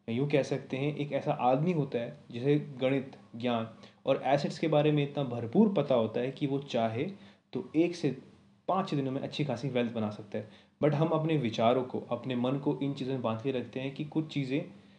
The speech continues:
हमारे लिए गलत हैं, शायद हम इन चीज़ों से डरते हैं। पर रॉबर्ट कियोसाकी की रिच डैड पुअर डैड ने काफ़ी सारे मिथ को तोड़ा है।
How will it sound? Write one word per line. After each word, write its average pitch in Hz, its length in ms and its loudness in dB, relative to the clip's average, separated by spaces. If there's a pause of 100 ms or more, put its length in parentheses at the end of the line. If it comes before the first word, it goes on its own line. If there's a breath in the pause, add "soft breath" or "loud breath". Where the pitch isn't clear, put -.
(220 loud breath)
हमारे 139 240 4
लिए 147 160 4
गलत 117 380 2
हैं, 101 120 -6
शायद 131 200 -4
हम 135 80 0
इन 135 60 -4
चीज़ों 127 240 0
से 113 100 0
डरते 107 200 -2
हैं। 101 220 -4 (400 loud breath)
पर 127 60 4
रॉबर्ट 196 300 8
कियोसाकी 175 300 0
की 147 80 2
रिच 139 200 -2
डैड 123 260 -2
पुअर 175 200 6
डैड 123 280 2
ने 117 100 -8 (300)
काफ़ी 139 280 0
सारे 139 280 0
मिथ 127 180 -4 (100)
को 127 80 0
तोड़ा 110 260 -4
है। 107 220 -10